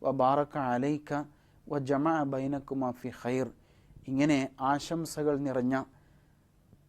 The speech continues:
വളരെ സന്തോഷകരമായ ഒരു പ്രാർത്ഥനയാണ് അവർക്ക് വേണ്ടിയിട്ട് നിർവഹിക്കേണ്ടത്. അതേപോലെ ഇണകൾ സന്താന സൗഭാഗ്യത്തിന് വേണ്ടി നിർവഹിക്കേണ്ട പ്രാർത്ഥന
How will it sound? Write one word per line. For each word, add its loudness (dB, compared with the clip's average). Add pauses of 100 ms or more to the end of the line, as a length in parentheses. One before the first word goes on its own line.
(200)
വളരെ 6 (120)
സന്തോഷകരമായ 2 (240)
ഒരു -2
പ്രാർത്ഥനയാണ് -2 (140)
അവർക്ക് -4
വേണ്ടിയിട്ട് -6 (120)
നിർവഹിക്കേണ്ടത്. -8 (1080)
അതേപോലെ 6 (460)
ഇണകൾ 6 (340)
സന്താന 0
സൗഭാഗ്യത്തിന് 0
വേണ്ടി 0 (100)
നിർവഹിക്കേണ്ട -2
പ്രാർത്ഥന -2